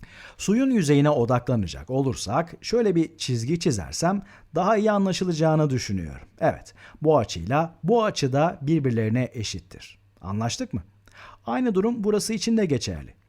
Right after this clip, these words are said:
Güneşten gelen ışınlar doğrudan suyun yüzeyine çarpacak. Tam da bu noktadan yansıyacak ve gözümüze ulaşacaklar.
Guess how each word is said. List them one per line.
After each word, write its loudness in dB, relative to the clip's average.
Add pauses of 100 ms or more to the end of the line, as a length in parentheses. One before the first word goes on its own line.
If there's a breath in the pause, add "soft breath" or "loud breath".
(320 loud breath)
Güneşten 2
gelen 2
ışınlar -4
doğrudan 2
suyun -2
yüzeyine 2
çarpacak. -6 (280 soft breath)
Tam -4
da 2
bu 2
noktadan 2
yansıyacak -4
ve -2
gözümüze 2
ulaşacaklar. -4